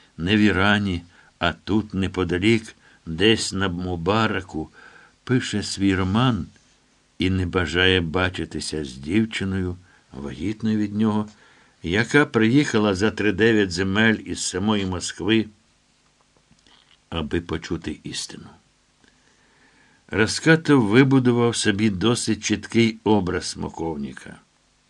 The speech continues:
Пещеного,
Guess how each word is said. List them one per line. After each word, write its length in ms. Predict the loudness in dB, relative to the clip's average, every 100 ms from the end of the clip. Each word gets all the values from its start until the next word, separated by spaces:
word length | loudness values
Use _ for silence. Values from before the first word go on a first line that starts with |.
| _ _ _ _ _ _ -20 -20 _ _ _ _ _ _
Пещеного, 840 | 2 2 0 -2 -2 -2 -4 -8